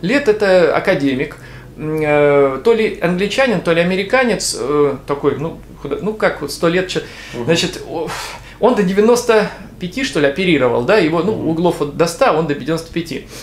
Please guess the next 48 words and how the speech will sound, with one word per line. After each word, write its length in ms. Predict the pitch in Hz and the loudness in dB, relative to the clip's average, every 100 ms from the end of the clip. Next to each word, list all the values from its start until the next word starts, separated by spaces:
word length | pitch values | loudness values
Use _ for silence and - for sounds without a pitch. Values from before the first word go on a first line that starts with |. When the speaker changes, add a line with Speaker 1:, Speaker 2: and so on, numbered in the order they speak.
| - - | -18 -10
Speaker 1:
И 100 | 202 208 | -4 0
он 320 | 254 320 285 - - - - | 2 2 -2 -8 -20 -20 -4
говорит, 240 | 160 185 | 0 2
я 80 | 208 | 2
просто 240 | 220 254 - | 2 -2 -2
семью 300 | 196 220 294 | 0 2 2
решил 260 | 226 226 | 2 2
занять, 200 | 208 214 | 4 4
ну, 100 | 226 | 2
всё, 200 | 240 - 180 | -2 0 2
ну, 180 | 151 226 | 2 -2
просто 320 | 240 240 - 170 | 0 -2 0 -4
вот, 180 | 170 - - | -4 -8 -10
э, 120 | - 147 | -4 0
я 180 | 180 254 | 2 2
также 300 | 269 262 190 | 2 -2 -2
физическая 540 | 190 180 175 - 196 | -6 -6 -6 -6 -6
се-, 160 | 190 - | -4 0
он 100 | 240 262 | 0 2
говорит, 120 | 190 | 0
я 80 | 240 | -2
пятьдесят 360 | 233 - 190 190 | -2 0 0 -2
лет 160 | 196 | -4
веган. 300 | 170 143 113 - - - - - - - - - | -2 0 0 -4 -18 -20 -20 -20 -20 -20 -8 0
То 60 | |
есть 160 | 190 185 | 0 2
пятьдесят, 720 | 269 220 277 269 233 220 - | 2 4 2 2 2 2 2
полвека 580 | 269 320 208 185 143 - | 4 4 2 0 0 -4
человек 500 | - 180 190 294 240 | 0 0 2 -2 -2
не 160 | 190 | -2
ест 380 | 185 226 226 - | 2 0 0 -2
никакого 640 | 180 240 208 185 220 240 247 | -2 0 -2 -2 0 2 2
животного, 560 | 175 147 180 185 190 | 0 0 -2 -2 -2
лю-, 200 | 160 196 170 | 0 0 0
ни 120 | 208 | 0
молока, 520 | 220 196 175 165 175 | 2 2 0 0 0
ни 120 | 160 | -2
яиц. 160 | 165 143 | -4 -4
Speaker 2:
Мгм. 140 | 135 | 0
Speaker 1:
Но 160 | 226 339 | 4 4
он 80 | 269 | 4
говорит, 200 | 220 208 | 2 0
я 180 | 202 208 | 0 0
считаю, 480 | - 185 - 196 - | -2 -6 0 0 0
он 60 | |
говорит, 160 | 151 139 | -4 -2
я 160 | 175 143 | 0 0
считаю. 360 | - - 127 | -2 -8 -8